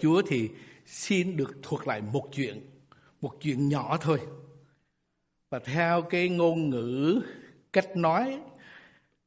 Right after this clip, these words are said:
của văn hóa bây giờ là chuyện tôi kể là một sự cố. Thật đơn sơ,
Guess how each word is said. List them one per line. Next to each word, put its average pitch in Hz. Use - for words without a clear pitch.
của 120
văn 147
hóa 156
bây 165
giờ 117
là 110
chuyện 113
tôi 135
kể 120
là 123
một 117
sự 107
cố. 202
Thật -
đơn 190
sơ, 151